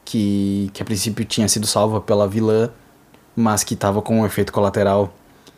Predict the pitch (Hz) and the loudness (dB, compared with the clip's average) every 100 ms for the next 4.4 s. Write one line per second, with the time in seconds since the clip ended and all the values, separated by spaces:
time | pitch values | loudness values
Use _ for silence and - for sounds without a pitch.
0 | _ _ _ 117 107 110 110 107 113 110 | _ _ _ 0 2 2 0 0 0 2
1 | 104 123 110 - 110 113 104 107 107 107 | 0 0 -2 -2 -2 0 0 -2 0 0
2 | 104 104 101 104 101 - 104 127 92 92 | 0 0 -2 -2 -2 0 2 0 -2 -4
3 | 92 - 101 107 107 101 - 92 101 120 | -4 -2 0 2 0 0 -2 -2 -2 -2
4 | 98 92 117 | -2 -4 -6